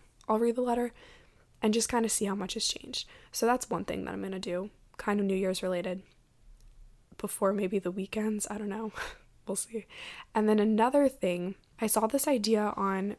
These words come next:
Pinterest, and it's to grab a glass jar, mason jar, big jar, little jar, whatever. And every single week, write down a happy memory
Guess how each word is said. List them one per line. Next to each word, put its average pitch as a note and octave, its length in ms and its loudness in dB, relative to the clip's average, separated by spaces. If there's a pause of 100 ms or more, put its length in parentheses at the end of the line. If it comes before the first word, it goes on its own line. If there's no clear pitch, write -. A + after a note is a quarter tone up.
Pinterest, - 680 -4 (500)
and G3 440 -2
it's - 320 -2
to G3+ 600 -2 (100)
grab G#3 520 -2
a A#3 80 -2
glass G#3 420 -2
jar, G3 560 -4 (240)
mason G3+ 400 -2
jar, G3+ 240 -2
big F#3 320 -6
jar, F#3+ 240 -4
little F#3+ 240 -2
jar, F3+ 240 -6
whatever. A3+ 400 -8 (880)
And G#3+ 280 0
every A#3+ 240 0
single G#3 340 2
week, G#3 360 -4 (460)
write G#3+ 300 2
down G3 560 0
a - 60 -10
happy G3 500 -2
memory G#3 580 0